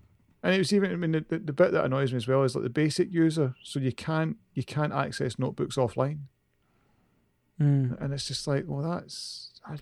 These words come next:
Speaker 1: I don't know. That just feels
Speaker 2: Yeah, so I'm a basic user, and I, I'll, I'll, I'll obviously feedback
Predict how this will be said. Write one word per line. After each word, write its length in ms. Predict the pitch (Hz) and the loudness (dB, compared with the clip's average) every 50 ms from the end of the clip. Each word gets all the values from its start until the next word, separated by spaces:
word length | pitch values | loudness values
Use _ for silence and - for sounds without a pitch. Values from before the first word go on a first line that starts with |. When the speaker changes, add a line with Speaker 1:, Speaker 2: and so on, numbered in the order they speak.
| - - - | -12 -12 -10
Speaker 1:
I 60 | 156 | -10
don't 160 | 147 - 143 | -8 -6 -2
know. 160 | 131 131 135 | 0 0 0
That 160 | 143 156 170 160 | 0 0 -2 -2
just 180 | 160 139 - | -4 -6 -4
feels 300 | - 151 143 135 131 127 | -2 2 4 4 6 6
Speaker 2:
Yeah, 80 | 165 151 | 4 6
so 160 | - - 190 | 8 8 10
I'm 180 | 202 220 226 214 | 10 10 10 8
a 60 | 196 | 10
basic 400 | 180 180 170 165 - 160 - 165 | 10 8 8 8 4 0 0 4
user, 460 | 160 160 160 143 143 151 147 143 - - _ _ _ - | 4 4 6 6 6 6 6 6 4 0 _ _ _ -4
and 320 | - 160 156 156 156 151 | -2 0 0 0 -2 -4
I, 180 | - - 147 - - | -6 -10 -14 -12 -4
I'll, 460 | - 156 190 202 202 196 214 233 214 220 - | 0 0 2 4 8 10 10 10 10 8 6
I'll, 240 | 247 214 220 214 - | 6 6 6 4 4
I'll 240 | - 196 208 190 - - _ _ - - - | 6 6 6 6 4 -2 _ _ -10 -6 -6
obviously 240 | 175 - - 175 165 | -4 -2 0 0 2
feedback 420 | - 165 160 147 - 147 135 | 2 2 2 6 6 6 4